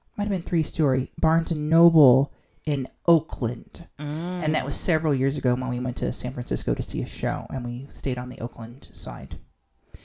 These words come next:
Speaker 1: Um, lovely. Love that smell.
Speaker 2: Mm-hmm.
Speaker 1: Wouldn't you say?
Speaker 2: Mm-hmm. Yes.
Speaker 1: They should put that
Speaker 2: I
Speaker 1: in a scratch and sniff sticker.
Speaker 2: Um,
Speaker 1: Remember they
Speaker 2: yeah.
Speaker 1: used to do pizza?
Speaker 2: Oh, yeah.
Speaker 1: Pizza was always like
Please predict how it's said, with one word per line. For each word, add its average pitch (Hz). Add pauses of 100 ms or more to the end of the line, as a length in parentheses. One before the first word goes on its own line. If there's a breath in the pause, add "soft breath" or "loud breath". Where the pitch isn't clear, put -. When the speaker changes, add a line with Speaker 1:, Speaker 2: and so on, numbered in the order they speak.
(400 soft breath)
Speaker 1:
Um, 135
lovely. 131 (100)
Love 175
that -
smell. 120 (120)
Speaker 2:
Mm-hmm. 156 (160)
Speaker 1:
Wouldn't 175
you 180
say? 170
Speaker 2:
Mm-hmm. -
Yes. 160 (400 loud breath)
Speaker 1:
They 240
should -
put 185
that 208
Speaker 2:
I 214
Speaker 1:
in 208
a 170
scratch 156
and 147
sniff 139
sticker. -
Speaker 2:
Um, 349
Speaker 1:
Remember 233
they 254
Speaker 2:
yeah. 240
Speaker 1:
used -
to 226
do 208
pizza? 208 (100)
Speaker 2:
Oh, 180
yeah. 139
Speaker 1:
Pizza 277
was 202
always 170
like 123